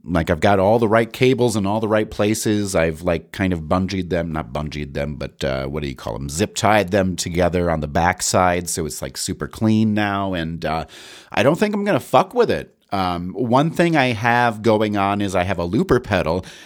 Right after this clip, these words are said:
at the very end of the chain, uh, which,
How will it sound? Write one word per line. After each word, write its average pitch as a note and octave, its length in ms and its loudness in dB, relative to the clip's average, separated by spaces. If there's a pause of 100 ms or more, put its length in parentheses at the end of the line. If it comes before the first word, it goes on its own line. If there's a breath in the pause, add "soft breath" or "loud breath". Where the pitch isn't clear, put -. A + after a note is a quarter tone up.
at E2 120 -2
the E2 60 -6
very G2+ 320 2
end F2 140 0
of D#2+ 80 -6
the D#2+ 80 -2
chain, E2 600 -2
uh, D#2 200 0
which, - 460 -4